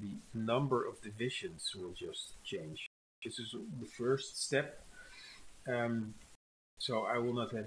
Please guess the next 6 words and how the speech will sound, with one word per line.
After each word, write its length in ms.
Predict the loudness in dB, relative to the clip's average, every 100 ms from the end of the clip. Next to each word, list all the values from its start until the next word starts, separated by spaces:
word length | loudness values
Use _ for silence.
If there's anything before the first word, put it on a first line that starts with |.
| -4
any, 320 | -6 -6 -4 0
uh, 1900 | 0 0 -2 -4 -6 -8 -10 -8 -10 -12 -14 -14 -16 -16 -18 -18 -14 -12 -8
uh, 20 |
uh, 560 | -6 -8 -12 _ -8 -4
a, 360 | -2 0 0
uh, 100 | -2